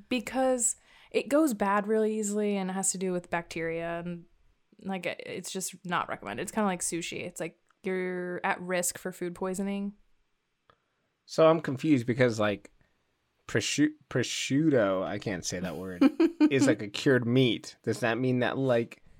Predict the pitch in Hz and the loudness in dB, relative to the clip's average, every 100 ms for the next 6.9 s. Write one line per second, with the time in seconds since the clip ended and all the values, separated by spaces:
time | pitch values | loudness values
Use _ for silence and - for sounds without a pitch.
0 | - - 127 131 101 110 - 120 127 127 | -20 0 4 4 4 2 2 2 4 2
1 | 117 123 120 117 123 123 120 107 104 117 | 0 2 2 2 2 0 0 -4 -2 -2
2 | 120 117 117 110 95 - 120 160 185 - | 0 -2 -4 -4 -4 -2 0 0 -2 -2
3 | 110 113 101 104 113 139 80 - _ _ | -2 -2 -2 -6 0 0 0 -4 _ _
4 | _ _ - 247 302 330 302 - - 214 | _ _ -8 -2 0 0 0 0 0 0
5 | - 226 202 214 - - 190 233 247 220 | 0 -2 -2 -4 -10 2 6 8 8 6
6 | 208 208 202 196 165 156 147 160 - | 8 8 6 4 6 4 4 0 -4